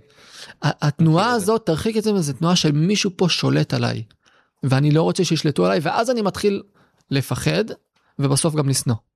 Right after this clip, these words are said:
Speaker 1: למה אני שונא? כי אני מרגיש חסר אונים. הדבר הזה הוא, הוא, הוא, הוא שולט בי, ולא אני שולט בו. מתי אני ס-, עלול לשנוא
Speaker 2: מהמם.
Speaker 1: חניכים? כשאני מרגיש שהם מנהלים את האירוע ולא אני. כשאני מרגיש שהם גורמים לי לעשות דברים שאני לא רוצה.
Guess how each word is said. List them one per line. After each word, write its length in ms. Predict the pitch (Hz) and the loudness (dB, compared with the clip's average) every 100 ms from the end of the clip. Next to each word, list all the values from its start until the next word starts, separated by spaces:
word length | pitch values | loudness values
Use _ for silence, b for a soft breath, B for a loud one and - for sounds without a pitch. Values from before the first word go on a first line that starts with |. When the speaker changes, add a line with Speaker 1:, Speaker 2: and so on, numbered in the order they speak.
| _ _ - | _ _ -2
Speaker 1:
למה 260 | 143 175 185 | 0 2 0
אני 100 | 151 | -2
שונא? 360 | - 127 170 | -4 -4 -4
כי 140 | - 127 | -4 -4
אני 100 | 123 | -2
מרגיש 260 | 139 151 | -2 -2
חסר 300 | - 127 143 | -2 0 0
אונים. 280 | 131 127 117 - _ _ _ _ _ _ | 0 0 -2 -4 _ _ _ _ _ _
הדבר 340 | 143 131 151 202 | -4 0 0 0
הזה 160 | 214 | 0
הוא, 340 | 233 196 180 - | -2 0 0 0
הוא, 200 | 185 156 | -2 -2
הוא, 360 | 190 160 156 156 B B B B | 2 4 4 0 B B B B
הוא 120 | 180 | 0
שולט 380 | - 151 180 170 | 2 2 0 -2
בי, 140 | 160 - - | -6 -4 -2
ולא 200 | 135 151 | 2 2
אני 120 | 156 | 0
שולט 300 | - 127 131 | 0 -2 -2
בו. 100 | 127 - _ 202 | -6 -8 _ -4
מתי 320 | 160 - 196 | -2 0 0
אני 120 | 220 | 0
ס-, 140 | - - - | -2 -6 -2
עלול 300 | 147 175 156 | 2 2 0
לשנוא 340 | - 151 156 - _ 131 | -2 0 0 -2 _ -4
Speaker 2:
מהמם. 100 | 123 | -2
Speaker 1:
חניכים? 460 | 127 156 165 233 - | -2 0 0 0 -6
כשאני 400 | - - 131 123 | -4 0 2 2
מרגיש 440 | 127 127 139 180 - | 2 0 2 0 0
שהם 300 | 123 147 185 | 0 2 4
מנהלים 420 | 170 139 139 156 | 2 2 0 0
את 140 | 143 | 0
האירוע 260 | 139 139 156 | 0 2 2
ולא 280 | 123 127 135 | 2 2 2
אני. 160 | 123 113 | 0 -2
כשאני 260 | - 127 139 | -2 0 2
מרגיש 300 | 156 185 - | 2 0 -2
שהם 280 | - 214 | -2 -2
גורמים 460 | 185 165 180 180 170 | 2 2 2 2 2
לי 120 | 208 | 2
לעשות 280 | 202 147 180 | 0 -2 -2
דברים 200 | 156 170 | -2 -2
שאני 220 | 151 143 | -2 -2
לא 80 | 139 | 0
רוצה. 220 | 123 120 | -2 -4